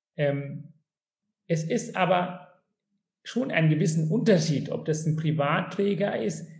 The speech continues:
der Aktiengesellschaft gesteuert ist, weil er natürlich wirtschaftlich,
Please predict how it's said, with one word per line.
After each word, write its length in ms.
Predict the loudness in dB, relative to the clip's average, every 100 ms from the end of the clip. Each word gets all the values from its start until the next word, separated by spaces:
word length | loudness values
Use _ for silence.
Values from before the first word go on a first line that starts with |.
| -20 _
der 220 | -2 2 2
Aktiengesellschaft 1160 | 2 0 2 4 4 4 4 4 2 -6 -6
gesteuert 600 | -8 -6 0 2 2 0 -8 -6
ist, 320 | -4 -4 -6 -16 -20 _ 2
weil 160 | 6
er 80 | 6
natürlich 520 | 4 2 2 2 4
wirtschaftlich, 880 | 4 4 4 2 0 0 0 0